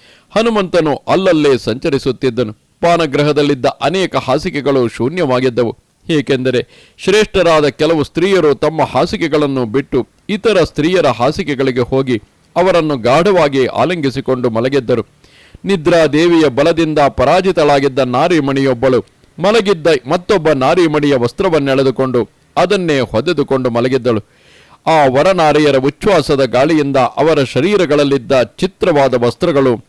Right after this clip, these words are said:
ಮತ್ತು ಚಿತ್ರವಾದ ಮಾಲೆಗಳು ಹೆಚ್ಚು ಸ್ಪಂದಿಸುತ್ತಿರಲಿಲ್ಲ. ಅವರ ಉಚ್ಛ್ವಾಸದ ಗಾಳಿಗಳು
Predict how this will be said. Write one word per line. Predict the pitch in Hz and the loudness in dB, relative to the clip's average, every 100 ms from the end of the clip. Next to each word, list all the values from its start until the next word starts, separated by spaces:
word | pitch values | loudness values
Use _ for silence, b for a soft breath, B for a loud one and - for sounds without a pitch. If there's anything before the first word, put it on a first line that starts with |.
| _ 170 | _ -6
ಮತ್ತು | 208 - 170 | -4 -2 -4
ಚಿತ್ರವಾದ | - 190 214 196 156 139 | -2 -2 0 2 2 2
ಮಾಲೆಗಳು | 123 120 156 143 131 - _ _ - | 0 0 0 0 0 -2 _ _ -4
ಹೆಚ್ಚು | 208 175 160 135 | -4 -2 -2 -2
ಸ್ಪಂದಿಸುತ್ತಿರಲಿಲ್ಲ. | - 127 170 165 143 110 131 127 127 113 - _ _ _ - | -2 -4 -2 -2 -2 -2 -2 0 0 -2 -6 _ _ _ -2
ಅವರ | 156 156 143 | 0 2 2
ಉಚ್ಛ್ವಾಸದ | 135 - 202 170 139 135 127 | 0 -2 0 0 0 0 0
ಗಾಳಿಗಳು | 117 135 147 139 | 0 0 0 0